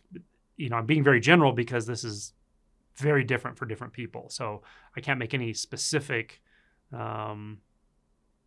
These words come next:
uh, connections for you because i-, i-, it's gonna vary a lot. So some people are gonna notice that, yeah, when I feel a certain kind of sadness around a certain part of my childhood or something,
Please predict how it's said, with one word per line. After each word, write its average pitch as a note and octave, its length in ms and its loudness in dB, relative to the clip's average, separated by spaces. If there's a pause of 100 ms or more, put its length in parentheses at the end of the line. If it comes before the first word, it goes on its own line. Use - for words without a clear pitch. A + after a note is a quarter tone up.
(800)
uh, A2+ 600 -8
connections C3+ 720 4 (120)
for A#2+ 140 0
you G#2+ 160 -6
because G#2+ 440 -8 (220)
i-, G3+ 40 -14
i-, D#3 580 -4
it's - 160 -10
gonna A#2 180 -4
vary G#2 220 -2
a F#2+ 60 -6
lot. G2 300 -6
So A#2 280 -4 (460)
some D#3+ 240 4
people C#3 260 4
are A#2+ 160 6
gonna A2 240 -2
notice A2 680 -2 (420)
that, A#2+ 180 -6
yeah, A#2+ 240 4
when A2+ 180 -2
I A2 120 0
feel B2 720 2
a C#3 60 -10
certain A#2+ 260 -2
kind A#2+ 160 -4
of G#2+ 60 -8
sadness A2+ 580 4
around A2+ 520 -2 (320)
a C3+ 40 -14
certain A#2 260 -2
part A#2 220 -2
of A2+ 60 -4
my G#2 140 -6
childhood A2 560 0
or G#2 80 -8
something, G#2+ 480 -8